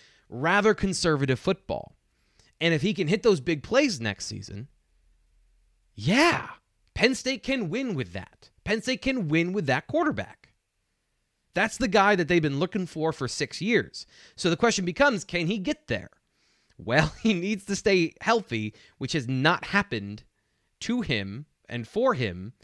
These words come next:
in either of the seasons he started the whole year that didn't have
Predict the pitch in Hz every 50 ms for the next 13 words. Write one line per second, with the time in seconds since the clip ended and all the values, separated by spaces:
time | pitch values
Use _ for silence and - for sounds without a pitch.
0 | _ _ _ - 131 139 143 - 131 151 165 175 175 185 165 156 147 - 151 139
1 | 131 139 123 - 143 123 - - 131 120 110 101 110 104 117 113 110 104 107 151
2 | 170 165 160 151 143 - 135 131 117 113 110 117 117 113 -